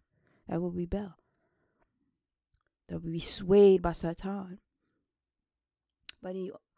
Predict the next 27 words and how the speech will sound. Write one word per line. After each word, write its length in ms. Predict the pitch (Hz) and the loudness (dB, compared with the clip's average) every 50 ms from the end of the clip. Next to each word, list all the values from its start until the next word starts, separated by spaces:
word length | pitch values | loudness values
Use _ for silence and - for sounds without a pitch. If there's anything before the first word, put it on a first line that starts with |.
| _ _ _ _ | _ _ _ _
this 200 | - 202 196 - | -10 -10 -8 -8
is 140 | 214 185 180 | -10 -12 -10
a 80 | 180 165 | -12 -14
part 320 | - - 202 185 185 175 | -10 -8 -6 -4 -4 -4
of 100 | 175 165 | -6 -8
this 260 | 170 170 165 - - | -10 -12 -12 -14 -12
long-suffering 800 | - 165 160 165 165 170 170 - - 160 - - 170 180 185 190 | -8 -8 -6 -6 -6 -8 -10 -10 -12 -12 -10 -10 -12 -10 -10 -8
love 220 | 214 233 240 240 | -8 -8 -8 -8
story, 460 | - - - - 143 143 - - - _ - _ _ _ _ _ _ _ _ _ _ - | -10 -14 -14 -14 -16 -16 -18 -20 -20 _ -20 _ _ _ _ _ _ _ _ _ _ -8
a 120 | - - - - - - - | -8 -8 -8 -8 -14 -14 -10
long-suffering 800 | 175 175 165 160 165 180 - - 185 165 - - 175 185 190 202 | -6 -6 -4 -4 -6 -6 -10 -12 -12 -12 -12 -12 -12 -12 -12 -12
love 160 | 214 220 214 | -12 -14 -14
story, 240 | - - - 147 147 | -16 -14 -14 -14 -14
which 160 | 156 160 - | -14 -16 -14
I'm 120 | 165 156 151 | -14 -12 -12
gonna 140 | 156 151 147 | -10 -10 -10
get 160 | 160 170 170 | -10 -10 -12
into. 240 | 175 180 170 - - - - _ _ _ _ _ _ _ _ _ _ _ _ _ _ _ _ _ _ _ _ _ _ _ _ _ _ _ _ _ _ _ _ _ _ _ _ _ _ _ _ _ _ _ _ _ _ _ _ _ _ _ _ _ _ _ _ _ _ | -12 -12 -14 -16 -18 -20 -20 _ _ _ _ _ _ _ _ _ _ _ _ _ _ _ _ _ _ _ _ _ _ _ _ _ _ _ _ _ _ _ _ _ _ _ _ _ _ _ _ _ _ _ _ _ _ _ _ _ _ _ _ _ _ _ _ _ _
It's 220 | - 165 - - - - _ _ - | -12 -12 -10 -12 -16 -20 _ _ -10
all 220 | 165 165 175 185 | -6 -4 -4 -2
a 60 | 180 | -2
part 340 | - - - 175 165 147 151 - _ _ - | -2 -2 -2 -2 -4 -4 -6 -10 _ _ -4
of 140 | 165 160 143 | -4 -2 -2
a 80 | 143 | -2
long-suffering 1500 | 143 143 147 156 160 165 170 165 165 165 165 175 175 - - - - 175 160 - - - 151 156 156 156 151 151 156 - _ _ _ _ - | -4 -4 -2 -2 -2 -2 -2 -2 -2 -4 -6 -8 -10 -14 -16 -8 -6 -4 -4 -4 -6 -8 -8 -6 -6 -6 -8 -10 -12 -14 _ _ _ _ -8
love 380 | 151 151 147 151 151 147 143 143 | -6 -4 -2 -2 -2 -2 -4 -8
story 580 | - - - - 139 139 - - - - - | -12 -16 -14 -14 -16 -16 -16 -20 -20 -20 -20